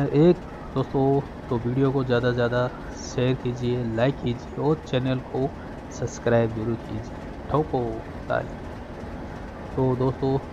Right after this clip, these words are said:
चलो, ये वीडियो यहीं ख़त्म होने वाली है। चलो दोस्तों, मिलते हैं अगली new video पे।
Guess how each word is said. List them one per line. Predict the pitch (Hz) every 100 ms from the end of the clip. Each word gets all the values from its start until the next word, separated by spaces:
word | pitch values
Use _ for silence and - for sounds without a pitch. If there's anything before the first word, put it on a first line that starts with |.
| - - - - - -
चलो, | 147 151 156
ये | 139
वीडियो | 131 135 143
यहीं | 143 139
ख़त्म | 139 127 139
होने | 135 139
वाली | 135 135 139
है। | 139 139
चलो | - 131 131
दोस्तों, | 131 127 127 131 127
मिलते | 135 135 139
हैं | 135 143 143 147 147 - - - -
अगली | 120 127 147 147
new | 139 156
video | 139 135 139 139
पे। | 139 139 143